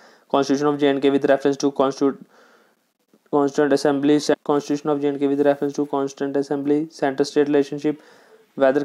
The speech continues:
climate, crop, means of transport, important projects of, important projects and their impact on state economy, rivers and lake, important tourist destination, history of J and K state, historical places and their importance,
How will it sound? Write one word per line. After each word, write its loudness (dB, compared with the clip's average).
climate, 2
crop, 2
means 0
of -8
transport, 2
important 0
projects 2
of, -8
important 0
projects 4
and 0
their 4
impact -2
on 2
state 0
economy, -2
rivers 4
and 0
lake, 0
important -2
tourist 2
destination, -2
history 0
of -4
J 0
and -10
K 0
state, 2
historical 2
places 2
and 0
their 2
importance, 0